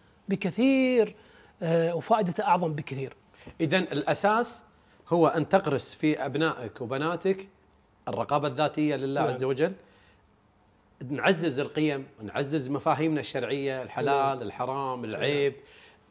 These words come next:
Speaker 2: أيضا في المباحات، في كثير من البرامج نبي عيالنا يتابعونها شيخ، لكن في شيء أفيد.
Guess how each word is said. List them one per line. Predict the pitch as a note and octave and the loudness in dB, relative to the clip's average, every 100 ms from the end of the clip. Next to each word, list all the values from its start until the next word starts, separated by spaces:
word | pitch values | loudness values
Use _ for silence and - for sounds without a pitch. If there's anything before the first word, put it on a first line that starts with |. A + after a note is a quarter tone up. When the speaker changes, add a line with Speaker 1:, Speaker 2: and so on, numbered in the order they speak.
| - | 4
Speaker 2:
أيضا | G3 A#3+ A#3 | 6 6 4
في | |
المباحات، | G#3 G3+ G#3 G3 F#3+ D3+ | 4 4 6 6 4 2
في | - F#3 D3 | 0 -2 -2
كثير | - B3 F#3+ | -2 0 2
من | F#3+ | 2
البرامج | E3+ E3 D#3+ F#3+ F#3+ G3+ G3 - | 0 -2 0 0 0 -2 -4 -10
نبي | F3+ G#3 | -2 0
عيالنا | D#3+ E3 D3+ | 2 2 0
يتابعونها | C3 C#3 A#2+ B2+ G#2 | -2 -4 -6 -8 -8
شيخ، | - D3+ - _ - - - | -8 -10 -12 _ -20 -20 -4
لكن | C#3 D#3 F3+ E3 - - - | 0 0 -2 -6 -12 -20 -10
في | - B3 | -6 -2
شيء | A#3+ F3 | -2 -4
أفيد. | - B2 | -6 -8